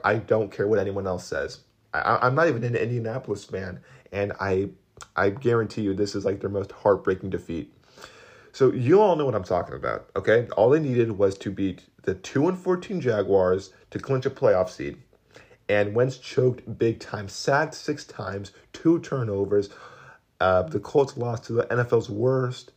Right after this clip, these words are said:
team to, uh, twenty-six to eleven. When even that worst team's own fans,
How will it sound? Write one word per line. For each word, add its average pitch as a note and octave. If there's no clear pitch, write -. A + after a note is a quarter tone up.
team G2+
to, F#2+
uh, F#2+
twenty-six C3+
to A2+
eleven. F2+
When A2+
even C#3+
that C#3
worst C#3
team's C#3
own B2+
fans, A2+